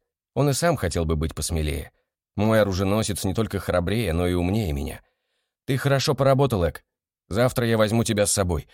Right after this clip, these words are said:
Посмотришь на турнирное поле. Купим овса лошадям, а себе свежего хлеба. Может, и сыру прихватим. Я видел одну хорошую лавку". "Но в замок мне не надо будет идти?"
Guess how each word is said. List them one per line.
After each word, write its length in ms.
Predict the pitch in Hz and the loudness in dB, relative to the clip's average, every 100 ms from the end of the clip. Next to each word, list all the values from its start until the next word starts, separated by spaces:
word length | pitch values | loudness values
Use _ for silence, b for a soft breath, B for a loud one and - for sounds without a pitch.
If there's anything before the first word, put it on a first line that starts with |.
| b b | b b
Посмотришь 500 | - 95 131 123 90 | -6 0 2 2 0
на 120 | 92 82 | 0 0
турнирное 500 | 92 92 90 87 80 | 0 0 2 2 0
поле. 340 | 71 67 - _ _ _ _ _ _ | -2 -6 -10 _ _ _ _ _ _
Купим 320 | - 131 113 | -4 0 2
овса 280 | 98 - 123 | 2 2 0
лошадям, 500 | 117 95 85 85 76 b b b | 0 0 0 0 -2 b b b
а 80 | 85 | -4
себе 240 | 113 123 | 0 0
свежего 380 | 110 104 95 85 | 0 0 0 -2
хлеба. 360 | 78 78 67 - _ _ _ _ _ | 0 -2 -2 -8 _ _ _ _ _
Может, 360 | - 104 87 78 | -2 0 0 -2
и 80 | 78 | -2
сыру 320 | - 117 92 | 0 0 0
прихватим. 560 | 80 78 87 76 - - - | -2 -4 -2 -2 -4 -10 -6
Я 160 | 101 | -2
видел 280 | 117 110 78 | 0 0 0
одну 200 | 73 78 | -2 -2
хорошую 420 | 80 80 76 80 | -2 -2 -2 -2
лавку". 340 | 78 67 - - _ _ _ _ _ _ - | -2 -4 -8 -18 _ _ _ _ _ _ 0
"Но 260 | 123 127 | 4 4
в 60 | 113 | 4
замок 400 | 135 147 123 123 | 2 2 2 2
мне 160 | 123 | 2
не 100 | 120 | 4
надо 240 | 123 170 185 | 4 2 0
будет 240 | 156 131 | -2 -2
идти?" 320 | 95 - 73 | -2 -4 -8